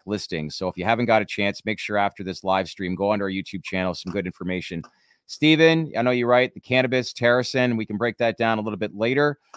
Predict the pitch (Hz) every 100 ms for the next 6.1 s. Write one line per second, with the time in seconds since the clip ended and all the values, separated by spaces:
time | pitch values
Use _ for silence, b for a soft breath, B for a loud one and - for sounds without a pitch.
0 | B B 110 110 113 110 113 107 - 123
1 | 123 120 - 101 110 113 120 117 123 117
2 | 117 120 110 104 - 107 104 101 - _
3 | _ - 110 175 175 131 120 123 - 143
4 | 131 123 123 170 147 131 113 107 - 110
5 | 110 113 - 196 - - 220 254 156 76